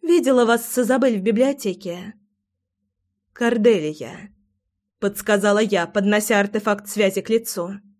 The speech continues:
"Уже освободилась?" — раздался жизнерадостный голос Маркуса, стоило активировать канал связи.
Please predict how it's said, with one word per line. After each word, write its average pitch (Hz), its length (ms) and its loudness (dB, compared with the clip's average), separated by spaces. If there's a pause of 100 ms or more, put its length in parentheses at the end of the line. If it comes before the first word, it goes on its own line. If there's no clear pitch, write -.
(720)
"Уже 190 300 2
освободилась?" — 240 880 0 (560)
раздался 214 580 2
жизнерадостный 220 840 2
голос 208 340 0
Маркуса, 196 560 -2
стоило 208 440 2
активировать 208 600 0
канал 240 320 2
связи. 175 640 -4